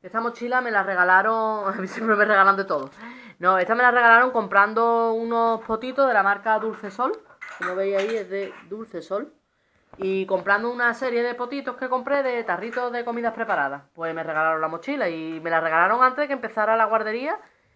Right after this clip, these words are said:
Y la fiché para eso, para la guardería de, de Michelle. La verdad que es muy graciosa, es con fruta y, y eso.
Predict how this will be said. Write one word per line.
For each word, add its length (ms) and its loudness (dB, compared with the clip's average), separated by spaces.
Y 100 -8
la 120 6
fiché 280 -2
para 240 4
eso, 140 -6
para 180 2
la 100 4
guardería 440 -2
de, 380 0
de 100 -8
Michelle. 320 -10
La 80 -6
verdad 140 -2
que 60 -6
es 40 -6
muy 100 -6
graciosa, 460 0
es 100 -4
con 300 -4
fruta 720 0
y, 480 -12
y 40 -8
eso. 200 -12